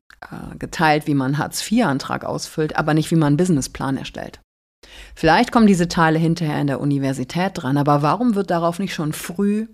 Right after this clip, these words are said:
Wert gelegt? Und das sind Fragen, die ich mir stelle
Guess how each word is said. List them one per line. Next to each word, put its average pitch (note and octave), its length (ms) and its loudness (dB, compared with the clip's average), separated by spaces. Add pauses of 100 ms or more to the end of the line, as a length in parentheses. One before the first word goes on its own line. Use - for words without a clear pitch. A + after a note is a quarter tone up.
(500)
Wert F#4 260 0
gelegt? - 440 -14 (180)
Und E3 80 0
das G#3 120 2
sind B3 160 4
Fragen, G3+ 380 4
die F3 160 0
ich - 140 -2
mir E3+ 160 2
stelle E3+ 480 0